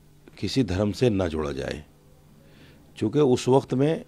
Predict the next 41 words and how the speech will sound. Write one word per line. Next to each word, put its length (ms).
जो 240
भी 240
हमले 420
इस 120
तरह 180
के 120
हुआ 260
करते 340
थे, 320
वो 180
अपनी 480
सल्तनत, 580
अपनी 240
बादशाहत 580
को 120
बढ़ाने 440
के 100
लिए 120
हुआ 240
करते 300
थे। 180
उनका 300
मकसद 440
इस्लाम 420
को 140
बढ़ाना 540
या 140
हिंदू 340
मत 180
को 120
कम 200
करना, 400
ये 120
मकसद 340
उन 120
लोगों 200
का 80
नहीं 220
हुआ 180
करता 320
था। 180